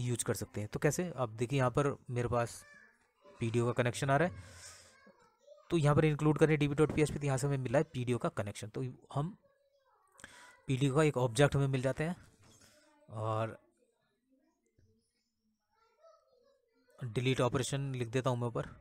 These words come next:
थोड़ा मीनिंगफुल रहेगा। तो यहाँ पर मैंने अभी जैसे बताया था आपको, नीचे यूज़ कर देते ट्रू और फॉल्स,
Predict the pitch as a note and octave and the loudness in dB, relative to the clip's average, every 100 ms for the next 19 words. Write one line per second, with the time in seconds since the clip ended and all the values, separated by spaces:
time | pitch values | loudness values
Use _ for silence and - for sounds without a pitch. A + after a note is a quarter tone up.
0 | _ _ _ - A#2+ A#2+ - B2 A#2+ B2 | _ _ _ 2 4 4 0 0 2 4
1 | - B2 A#2 B2+ D3+ - - - - - | 6 8 8 8 4 -4 -16 -12 -12 -14
2 | - - - - _ _ - G#3+ F#3+ D3+ | -16 -20 -20 -20 _ _ 6 8 8 10
3 | C#3+ A2+ - F3+ F#3+ G3 G3 G3 F3 - | 10 8 10 12 12 12 12 12 12 8
4 | - - - - - _ _ _ - B2+ | -6 -16 -20 -20 -20 _ _ _ -2 4
5 | C3+ C#3 D3 B2 C3 C3 C3 C#3+ E3 C#3 | 6 6 4 2 0 4 6 10 10 10
6 | C3+ C#3+ C3+ C#3+ C3+ C3 C3 B2+ C3+ - | 6 2 -2 0 0 2 2 4 4 2
7 | D3 C3 - _ _ _ _ _ - A2+ | 0 -2 -4 _ _ _ _ _ -6 -6
8 | - G2+ G2+ - | -2 -2 -2 -6